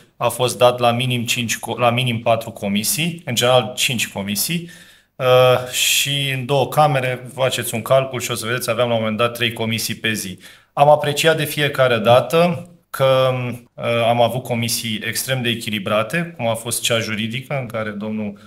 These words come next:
președinte Țăgărlaș a asigurat un echilibru, chiar dacă am avut poziții diferite, de fiecare dată am avut posibilitatea să luăm cuvântul. Am avut și comisii unde lucrurile au fost într-un dezechilibru total.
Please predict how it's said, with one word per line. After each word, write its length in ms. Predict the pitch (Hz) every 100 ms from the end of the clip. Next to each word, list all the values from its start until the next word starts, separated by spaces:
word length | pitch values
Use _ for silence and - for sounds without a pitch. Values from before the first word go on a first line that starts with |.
| - _ _
președinte 380 | 113 110 110 110
Țăgărlaș 640 | 107 110 107 104 110 107
a 80 | 113
asigurat 500 | 107 - 107 117 117
un 80 | 113
echilibru, 400 | 104 104 110 101
chiar 180 | - 156
dacă 180 | 156
am 100 | 147
avut 240 | 147 143 143
poziții 380 | 117 110 - 101
diferite, 500 | 101 107 104 110 131
de 100 | 117
fiecare 380 | 117 110 110
dată 200 | 113 113
am 100 | 110
avut 200 | 104 101
posibilitatea 440 | 107 110 - 113 110
să 160 | -
luăm 160 | 104 107
cuvântul. 560 | 104 92 101 113 170 170 - - _
Am 160 | 165
avut 220 | 151 147 151
și 120 | 143
comisii 400 | 123 120 120 120
unde 200 | 117 113
lucrurile 320 | 113 113 117
au 60 | 107
fost 440 | - 113 - -
într-un 280 | 113 107 110
dezechilibru 640 | 107 95 101 101 107 101
total. 580 | 101 98 87 110 139 -